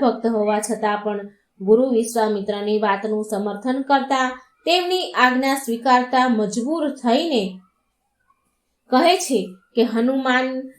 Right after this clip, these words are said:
તમારું, હનુમાને તમારું આવું વર્તન કર્યું છે,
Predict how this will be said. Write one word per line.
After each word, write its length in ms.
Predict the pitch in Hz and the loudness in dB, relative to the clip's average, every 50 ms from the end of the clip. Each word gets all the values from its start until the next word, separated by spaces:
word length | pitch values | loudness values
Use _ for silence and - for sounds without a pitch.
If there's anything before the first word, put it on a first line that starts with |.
| _ _ _ _ _ _ _ | _ _ _ _ _ _ _
તમારું, 600 | - 247 247 247 240 247 247 262 254 262 262 - - _ 233 | 0 2 4 4 4 2 2 0 0 -2 -6 -8 -12 _ 0
હનુમાને 720 | 247 240 262 285 285 277 262 262 262 262 262 262 254 - - _ - | 2 2 4 4 2 2 2 2 0 -2 -4 -6 -10 -14 -18 _ -2
તમારું 380 | 233 226 233 226 240 240 233 240 | 0 0 2 2 2 0 0 2
આવું 260 | 190 208 214 226 220 | 2 4 4 4 4
વર્તન 400 | 202 202 190 190 185 254 254 254 | 2 0 -2 0 0 0 0 0
કર્યું 340 | 254 - 214 202 214 262 302 | -2 -2 -2 0 0 0 -2
છે, 360 | 294 - - 233 185 185 185 | -2 -2 -2 -2 -2 -2 -6